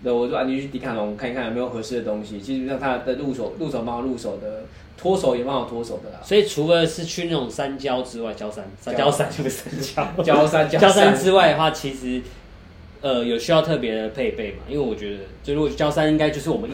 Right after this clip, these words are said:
Speaker 2: 般轻便就可以了。
Speaker 1: 轻便啊，就，就是基本上，呃，因为郊山的话可能会很晒吧，可能你既然穿那种长，长袖，就是我们
Speaker 2: 长袖吗？
Speaker 1: 长袖。
Speaker 2: 很热欸。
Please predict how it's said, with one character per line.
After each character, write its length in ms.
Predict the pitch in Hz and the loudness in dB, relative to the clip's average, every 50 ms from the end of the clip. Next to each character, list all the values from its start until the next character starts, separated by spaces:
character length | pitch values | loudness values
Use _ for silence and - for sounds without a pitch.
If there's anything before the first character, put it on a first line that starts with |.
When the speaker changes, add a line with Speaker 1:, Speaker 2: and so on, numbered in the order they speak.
| - | -4
Speaker 2:
般 300 | - 135 131 131 131 131 - - | -2 0 0 0 -2 -8 -12 -12
轻 280 | - - 165 151 156 156 | -8 -4 0 0 0 2
便 200 | 165 165 147 - | 2 2 2 2
就 120 | - 147 147 | 0 -2 -2
可 100 | - 175 | -2 -2
以 20 | - | 0
了。 40 | |
Speaker 1:
轻 80 | - 180 | 2 4
便 160 | 180 160 151 | 4 4 4
啊， 60 | 143 | 2
就， 120 | 139 165 185 | 2 0 0
就 120 | 180 185 | 0 0
是 100 | 185 185 | -2 -2
基 80 | 180 180 | -4 -2
本 80 | 165 | 0
上， 180 | 175 175 165 160 147 143 - - | 0 0 0 0 -2 -4 -8 -6
呃， 220 | - 135 127 123 127 | -4 -2 -2 0 2
因 60 | 156 | 0
为 40 | 175 | 0
郊 160 | - 185 180 | 2 2 2
山 120 | 175 180 175 | 2 2 2
的 40 | 180 | 2
话 60 | 175 160 | 0 0
可 40 | |
能 100 | 135 123 | -2 -2
会 100 | 131 151 | -2 0
很 100 | 147 117 | -2 -2
晒 300 | - - - 151 - - | -4 -4 -2 0 0 0
吧， 100 | - - - - | -2 -4 -8 -8
可 40 | 117 | -8
能 80 | 117 | -6
你 120 | 120 120 120 - - - - - - - - - - | -6 -8 -8 -10 -14 -18 -20 -20 -20 -20 -20 -20 -20
既 200 | - - - 185 | -16 -6 -2 0
然 120 | 180 175 | 0 2
穿 160 | 160 170 170 | 2 2 0
那 60 | 170 156 | 0 0
种 80 | 135 | -2
长， 200 | - - 123 117 - | -4 -6 -8 -10 -10
长 240 | - - 127 127 131 | -10 -8 -6 -6 -6
袖， 200 | - 151 143 131 | -4 -2 -2 -2
就 80 | 139 | -2
是 60 | 156 160 | -2 -2
我 80 | 147 | -2
们 180 | 123 120 120 120 - - - - - - - - - | -2 -4 -6 -8 -10 -14 -20 -20 -20 -20 -20 -18 -8
Speaker 2:
长 160 | - 135 139 165 | -6 -4 -4 -2
袖 220 | 165 - 247 220 | 0 2 2 2
吗？ 180 | 202 196 196 190 | 2 0 0 0
Speaker 1:
长 160 | 170 160 156 | 0 0 0
袖。 40 | 135 | 0
Speaker 2:
很 80 | 135 156 | 2 4
热 260 | 214 220 185 156 135 | 4 6 6 4 4
欸。 140 | 117 107 | 2 0